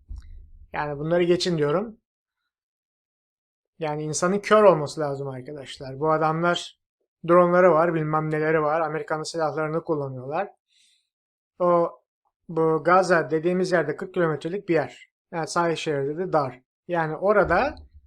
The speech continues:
hata yapmak için kör olmaları lazım. Kör mü bunlar? Ne biçim, e, asker yetiştiriyorlar diyeceğim artık. Bu iş tabii ki askerlikte değil, bu iş arkadaşlar delikanlılıkta.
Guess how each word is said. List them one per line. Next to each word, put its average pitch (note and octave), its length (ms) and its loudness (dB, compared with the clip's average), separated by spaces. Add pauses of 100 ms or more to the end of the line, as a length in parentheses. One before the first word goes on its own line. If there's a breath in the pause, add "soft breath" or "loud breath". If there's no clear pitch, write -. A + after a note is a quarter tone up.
(140)
hata A#3 420 2
yapmak G3 420 0
için C4 360 -4 (440)
kör A3 260 4
olmaları D3 540 4
lazım. B2+ 420 -10 (680)
Kör B3 240 2
mü G#3 160 2
bunlar? C3+ 400 -6
Ne G#3 140 -8
biçim, G3 320 -4
e, F3 180 0
asker D#3+ 560 -2
yetiştiriyorlar D3 760 -4
diyeceğim D3 380 0
artık. B3 380 -6 (680 soft breath)
Bu F3 140 2
iş F3+ 80 -6
tabii F3+ 180 0
ki G3 100 -4
askerlikte E3 600 0
değil, A3 180 -2
bu F#3 100 2
iş F3 120 -2
arkadaşlar D#3+ 580 -2
delikanlılıkta. C#3 880 -2